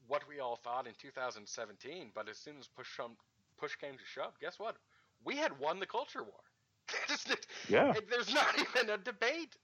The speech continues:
Speaker 1: at this point. We won. We didn't realize <laughs> it at the time. But shit,
Speaker 2: We,
Speaker 1: as soon
Speaker 2: it
Speaker 1: as people had to pick a side, they picked ours.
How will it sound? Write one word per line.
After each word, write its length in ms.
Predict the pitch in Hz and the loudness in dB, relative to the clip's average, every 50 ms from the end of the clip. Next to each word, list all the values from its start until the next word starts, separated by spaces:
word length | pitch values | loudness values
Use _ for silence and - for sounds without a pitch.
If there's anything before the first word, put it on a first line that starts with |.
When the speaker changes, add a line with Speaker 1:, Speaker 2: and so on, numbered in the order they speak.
| - | -4
Speaker 1:
at 160 | 170 160 - | -4 -2 -2
this 180 | - 196 - - | -2 -4 -2 -2
point. 220 | - 160 120 107 | -2 -2 -2 -2
We 120 | 117 160 196 | -2 -4 -2
won. 300 | 175 190 254 339 349 320 - 160 _ - - - - - - | 2 4 6 6 4 4 0 -8 _ -20 -20 -18 -18 -12 -6
We 80 | - 175 | -2 0
didn't 240 | 196 233 160 127 104 | 2 2 2 0 0
realize 420 | 113 - 277 311 240 156 - - - | 0 2 4 4 4 4 4 4 4
<laughs> 40 | - | 4
it 100 | 214 - | 4 4
at 160 | - - - | 4 0 -2
the 80 | 151 135 | -6 -4
time. 540 | - 131 139 - 294 262 - 110 139 220 - _ _ - - - - - - - _ _ - - | 2 4 4 4 4 2 -2 -6 -8 -16 -18 _ _ -20 -20 -20 -20 -20 -20 -20 _ _ -8 -2
But 120 | - 233 202 | -2 -2 -2
shit, 220 | - - 254 302 | 0 0 2 6
Speaker 2:
We, 100 | 233 240 | 6 6
Speaker 1:
as 100 | 233 - | 8 8
soon 120 | - 220 214 | 8 8 8
Speaker 2:
it 40 | |
Speaker 1:
as 100 | 233 - | 6 4
people 300 | - - 220 220 220 208 | -2 -4 -4 -2 0 2
had 160 | 214 220 208 196 | 4 4 2 2
to 60 | 208 | 0
pick 220 | - 233 240 - | -2 0 0 0
a 40 | - | -2
side, 340 | - - 202 226 294 320 254 | -2 2 4 6 6 6 6
they 100 | 240 294 | 4 2
picked 280 | - - 311 - - - | 2 2 -8 -4 2 4
ours. 600 | 359 370 403 381 - - - - - - - - | 4 6 6 2 -2 -2 -6 -6 -6 -6 -8 -10